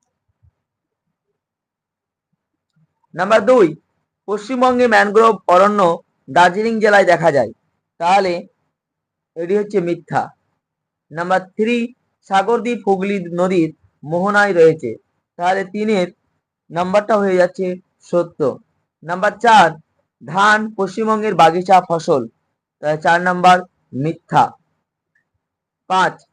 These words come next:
শীতকালে আমাদের রাজ্যে পশ্চিমী ঝঞ্ঝার প্রভাবে মাঝে মাঝে বৃষ্টি হয়। সত্য। নাম্বার ছয়,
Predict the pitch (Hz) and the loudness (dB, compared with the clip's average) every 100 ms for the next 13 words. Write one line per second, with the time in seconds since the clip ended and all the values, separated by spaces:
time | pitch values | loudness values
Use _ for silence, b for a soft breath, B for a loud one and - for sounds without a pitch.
0 | _ - 214 214 240 247 190 185 202 214 | _ -8 -8 0 2 4 4 2 2 0
1 | 214 175 165 165 190 - - _ _ _ | 4 4 2 0 0 -2 -10 _ _ _
2 | 180 190 185 240 233 196 185 185 190 165 | -12 -12 -10 -8 -6 -2 -2 2 4 4
3 | 156 - _ - 185 196 190 202 160 156 | 2 -4 _ -4 2 4 2 2 2 0
4 | 185 185 180 190 185 160 165 - 175 156 | 2 2 2 -4 -4 -6 -6 -4 -2 2
5 | 147 113 _ _ _ _ _ - 175 - | 2 2 _ _ _ _ _ -8 -8 -4
6 | 139 117 - _ _ _ _ _ _ _ | -4 -4 -10 _ _ _ _ _ _ _
7 | 151 175 190 190 220 208 190 | -6 -4 -4 0 4 4 2